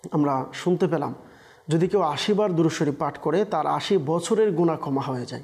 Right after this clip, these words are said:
সুবহানাল্লাহ। আচ্ছা, এখানে একটি মাসআলা অবশ্য মনে রাখবেন, আশি বছরের গুনাহ ক্ষমা হয়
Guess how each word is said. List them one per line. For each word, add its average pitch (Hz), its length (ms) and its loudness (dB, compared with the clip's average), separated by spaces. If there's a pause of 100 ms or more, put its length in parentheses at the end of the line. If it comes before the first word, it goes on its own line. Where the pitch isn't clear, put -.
সুবহানাল্লাহ। 123 720 -8 (720)
আচ্ছা, 135 280 -2
এখানে 175 180 2
একটি 180 140 0
মাসআলা 156 380 0
অবশ্য 147 260 -2
মনে 139 240 2
রাখবেন, 143 320 -4 (800)
আশি 151 360 2
বছরের 175 440 4
গুনাহ 160 320 2
ক্ষমা 139 300 0
হয় 131 240 -4